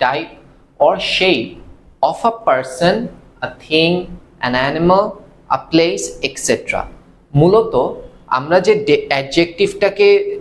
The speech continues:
যেভাবে চিনি বা আমরা যেভাবে বুঝাই, আমরা ফার্স্ট এই ডেসক্রিপটিভ অ্যাডজেক্টিভ দিয়েই আমরা হচ্ছে অ্যাডজেক্টিভটাকে আইডেন্টিফাই করি। যে কেউ হয়তো নিউলি অ্যাডজেক্টিভ শিখছে, so আমরা যে অ্যাডজেক্টিভের ফিচারগুলো বলি,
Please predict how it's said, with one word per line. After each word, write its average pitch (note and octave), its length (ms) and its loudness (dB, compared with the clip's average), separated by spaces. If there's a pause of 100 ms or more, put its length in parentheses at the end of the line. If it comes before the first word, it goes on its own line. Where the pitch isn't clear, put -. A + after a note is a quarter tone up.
(200)
যেভাবে E3 520 0
চিনি F3+ 520 0 (320)
বা B2+ 140 2
আমরা C#3 480 0
যেভাবে D#3 520 0
বুঝাই, C#3 460 2 (340)
আমরা D3+ 300 2
ফার্স্ট - 640 0 (100)
এই E3+ 220 2
ডেসক্রিপটিভ F#3+ 640 0
অ্যাডজেক্টিভ E3+ 680 -2
দিয়েই F#3 420 2
আমরা D#3 300 0
হচ্ছে E3 320 -2
অ্যাডজেক্টিভটাকে E3 960 -2
আইডেন্টিফাই C#3+ 800 -2 (120)
করি। E3 240 0 (440)
যে B2+ 240 0 (380)
কেউ D#3 260 2
হয়তো E3 340 0
নিউলি E3 460 4
অ্যাডজেক্টিভ F3 560 0
শিখছে, - 600 -2 (300)
so E3 60 2
আমরা D#3 380 0
যে G3 140 2
অ্যাডজেক্টিভের E3 760 0 (100)
ফিচারগুলো F3 580 2
বলি, F#3 360 0